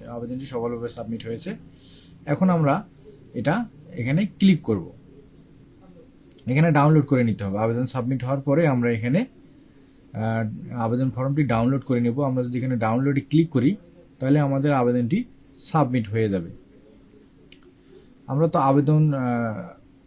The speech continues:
করেছি, এখন আমাদের একটু ফি প্রদান করতে হবে। আমরা ফি কীভাবে প্রদান করব, সেটা আমি একটু পরে দেখিয়ে দিচ্ছি।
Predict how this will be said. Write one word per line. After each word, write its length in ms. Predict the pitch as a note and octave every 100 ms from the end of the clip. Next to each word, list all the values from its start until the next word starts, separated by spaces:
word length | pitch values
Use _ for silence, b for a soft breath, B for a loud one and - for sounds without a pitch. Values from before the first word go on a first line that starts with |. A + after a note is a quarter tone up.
| - - - - - - -
করেছি, 500 | E3 F3+ - D3+ F3
এখন 240 | C3+ D#3+
আমাদের 340 | D#3 D3+ D3 C#3+
একটু 160 | D#3
ফি 200 | - E3+
প্রদান 360 | E3 C3 A2 G#2+
করতে 240 | G#2 -
হবে। 260 | G#2 G#2+ G3 - b -
আমরা 200 | A2+ A#2 A#2
ফি 160 | - F3+
কীভাবে 360 | G3 F#3 F#3 D#3+
প্রদান 320 | E3 E3 E3
করব, 320 | E3 D3+ A#3 - - - -
সেটা 320 | - C#3+ C3+ C3+
আমি 520 | C3 B2 A#2+ B2+ C3+
একটু 180 | A#2+ C#3+
পরে 180 | C3+ B2+
দেখিয়ে 320 | A2+ G2+ B2
দিচ্ছি। 320 | A2+ - G#3